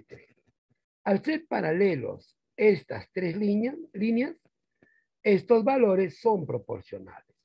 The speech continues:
Entonces, di-, diríamos nosotros, profesor, X más dos sobre X más ocho, él es a él, como X es a X más tres.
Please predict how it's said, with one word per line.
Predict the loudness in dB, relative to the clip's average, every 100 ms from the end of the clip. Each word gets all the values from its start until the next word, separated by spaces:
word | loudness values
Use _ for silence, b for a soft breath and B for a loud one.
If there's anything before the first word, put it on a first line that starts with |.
| _
Entonces, | -10 -6 -6 -4
di-, | -6 -10
diríamos | -6 -2 -2 -2 -2
nosotros, | -2 -2 -4 -4 -8
profesor, | -6 -4 -2 -4 -4 _ _ _ _ _ _ _ _ _ _ _ _ _ _ _ 4
X | 6 6 0 -8 -8 -8
más | -4 -2 2
dos | 2 2 -6 _ _ _ _
sobre | _ -6 -2 0 0 -4 0
X | 2 2 -2 -12 -12 -6
más | -2 -2 2
ocho, | 2 2 -4 -10 -12 _ _ _ _ _ _ _
él | -2 0 -2 _
es | -10 -10
a | 0 4
él, | 4 4 _ _ _ _ 0
como | 4 6 6 4 2 -6 _ _ _ _ _ _
X | 0 2 2 -4 -10 -12 _ _ _ _ _ _ -10
es | -8 -8 -10 -18
a | -12 -8
X | -4 -6 -6 -8 -6
más | -4 -6 -8
tres. | -14 -14